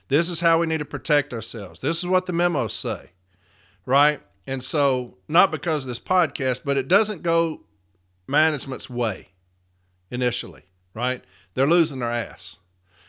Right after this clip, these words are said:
Uh, what happened to the rural carriers, I'm sure, is what they thought would happen to us here. I, I'm almost positive that's what they thought would happen to us. But the rural carriers are evaluated a little bit different than we are, right? So now you come back around,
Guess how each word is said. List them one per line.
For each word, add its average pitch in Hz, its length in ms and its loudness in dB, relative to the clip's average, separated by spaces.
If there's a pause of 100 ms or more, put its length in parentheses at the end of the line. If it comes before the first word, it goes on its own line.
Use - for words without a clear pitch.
(240)
Uh, 104 180 -12 (320)
what 185 220 4
happened 214 360 2
to 165 100 0
the 143 100 -2
rural 185 260 4
carriers, 135 500 0
I'm 139 160 -2
sure, 185 240 -2
is 160 120 -4
what 120 200 -4
they 143 120 -2
thought 143 320 -2
would 120 120 -6
happen 131 340 0
to - 140 -10
us 113 500 -6
here. 107 300 -8 (760)
I, 135 140 -10
I'm 185 160 2
almost 190 380 2
positive 147 480 0
that's 143 240 0
what 143 180 -2
they 139 100 -2
thought 131 280 0
would 117 100 -6
happen 117 320 -4
to 107 120 -8
us. 104 340 -8
But 117 160 -10
the 120 60 -10
rural 170 220 2
carriers 151 320 -4
are 123 60 -4
evaluated 131 540 0
a - 20 -8
little 123 140 -4
bit 120 160 -10
different 120 300 -4
than 101 40 -14
we 101 120 -8
are, 87 160 -12
right? 104 320 -8 (1700)
So 170 220 2
now 202 300 4
you 220 160 0
come 170 240 -2
back 170 260 2
around, 135 600 0